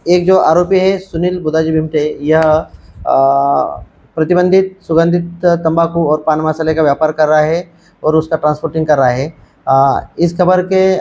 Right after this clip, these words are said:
आधार पर हमने विटापट्टी चौक पुलिस थाना यशोधरा नगर यहाँ पर, अ, कार्रवाई की. उसमें आ,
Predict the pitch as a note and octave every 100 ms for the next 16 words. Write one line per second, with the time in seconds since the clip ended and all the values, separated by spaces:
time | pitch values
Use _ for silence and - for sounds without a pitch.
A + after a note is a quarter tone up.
0 | - A2 G#2+ C3+ D3+ D#3 D#3+ E3 D3+ D#3
1 | E3 E3 - A2+ D3 D#3+ D#3+ E3 D#3+ D#3
2 | - - D3 - D#3+ D#3 D3+ D#3 D#3+ D#3+
3 | D#3+ E3+ E3+ - D3 D3 D#3+ D#3+ - -
4 | _ - B2 C3 C3 - C#3+ D3+ E3+ E3+
5 | F3+ F#3 _ _ D3 D#3 F3+ F#3 G3 F#3
6 | - - - C#3+ C#3 C3+ C3+